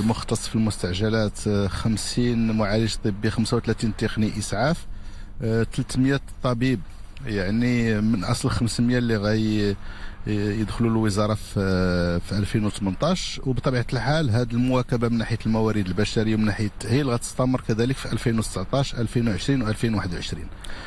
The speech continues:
النقطة الثانية هي التكوين المستمر ديال هاد الموارد البشرية اللي هو مسألة مهمة،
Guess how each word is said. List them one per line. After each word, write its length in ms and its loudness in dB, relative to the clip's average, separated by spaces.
النقطة 720 2
الثانية 560 2
هي 160 2
التكوين 680 0
المستمر 640 0
ديال 220 0
هاد 220 2
الموارد 500 2
البشرية 520 2
اللي 180 2
هو 180 2
مسألة 340 0
مهمة، 500 2